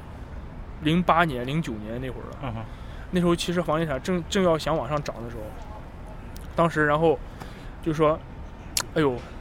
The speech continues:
Speaker 1: 想想自己现在身边没房，以后这个房，房子是肯定要要的。”然后当时就觉得要买房。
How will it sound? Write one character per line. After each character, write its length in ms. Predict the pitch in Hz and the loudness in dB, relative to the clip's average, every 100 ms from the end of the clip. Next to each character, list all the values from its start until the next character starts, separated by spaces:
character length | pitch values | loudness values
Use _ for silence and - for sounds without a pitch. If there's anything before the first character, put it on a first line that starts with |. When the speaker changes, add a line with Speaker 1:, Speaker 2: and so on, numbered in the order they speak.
| - - - - - - - - | -12 -12 -12 -12 -12 -12 -12 2
Speaker 1:
想 200 | 165 190 | 4 6
想 160 | 147 | 4
自 180 | 139 214 | 2 -4
己 120 | 139 | -2
现 120 | 123 | 0
在 120 | 175 147 | 2 2
身 160 | 170 | 2
边 140 | 175 165 | 2 2
没 140 | 147 | 0
房， 280 | - 113 120 | -2 -6 -4
以 80 | 123 | -2
后 280 | - 165 160 | 0 0 -2
这 100 | 175 | -6
个 80 | 151 | -6
房， 200 | 135 135 | -4 -4
房 240 | - 131 | -2 0
子 80 | 180 | 0
是 220 | 170 156 | -2 -6
肯 200 | 147 - | -8 -8
定 100 | 120 | -4
要 140 | 165 156 | 0 0
要 240 | 170 214 | 0 0
的。” 60 | 104 - - - - - - - - - - | -4 -8 -12 -12 -12 -12 -10 -12 -10 -4 4
然 80 | |
后 60 | 180 | 6
当 140 | 202 | 6
时 80 | 208 | 4
就 140 | 196 196 | 4 4
觉 180 | 160 | 6
得 60 | 170 | 6
要 120 | 180 | 6
买 140 | 143 110 | 4 -2
房。 240 | 107 | -8